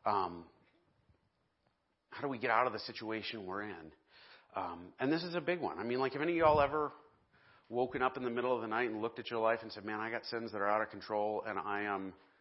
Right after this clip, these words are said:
I, I don't even know how to fix it anymore"? Like, or been in spots where you realize that you are so lost or so in the dark or so hopeless or so,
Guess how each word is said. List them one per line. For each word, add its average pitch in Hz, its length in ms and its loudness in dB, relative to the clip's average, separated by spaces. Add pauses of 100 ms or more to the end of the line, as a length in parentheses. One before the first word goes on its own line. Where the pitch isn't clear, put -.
(360)
I, 101 200 -2
I 107 60 -2
don't 107 120 -2
even 101 120 -8
know 98 60 -6
how 101 120 -8
to 92 140 -8
fix 98 180 -10
it 98 80 -8
anymore"? 101 420 -8 (840)
Like, 110 160 -4
or 120 120 0
been 123 180 2
in 120 120 2
spots 120 420 -4
where 127 100 -6
you 110 120 -4 (100)
realize 123 520 4 (100)
that 123 120 -6
you 117 140 0
are 107 120 4 (220)
so 127 440 2 (480)
lost 107 540 6
or 113 80 -2 (140)
so 123 180 0
in 127 80 -2
the 117 80 0
dark 107 380 4 (400)
or 117 200 2
so 120 160 0
hopeless 123 560 -4 (140)
or 110 100 -4 (140)
so, 120 400 0